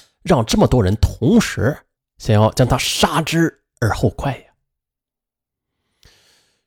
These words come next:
陈小山他自己是没有想到啊，一生的恶行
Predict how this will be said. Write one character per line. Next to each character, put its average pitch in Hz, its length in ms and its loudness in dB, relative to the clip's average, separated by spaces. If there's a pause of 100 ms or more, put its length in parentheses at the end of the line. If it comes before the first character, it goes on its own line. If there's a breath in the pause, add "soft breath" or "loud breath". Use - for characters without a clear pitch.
陈 269 200 4
小 180 160 6
山 196 360 2 (140)
他 135 120 0
自 151 180 0
己 104 100 -2
是 101 100 -2
没 101 120 0
有 107 120 2
想 85 220 -6
到 90 140 -4
啊， - 380 -12 (360)
一 196 180 2
生 175 200 2
的 - 200 -2
恶 170 180 6
行 104 260 -2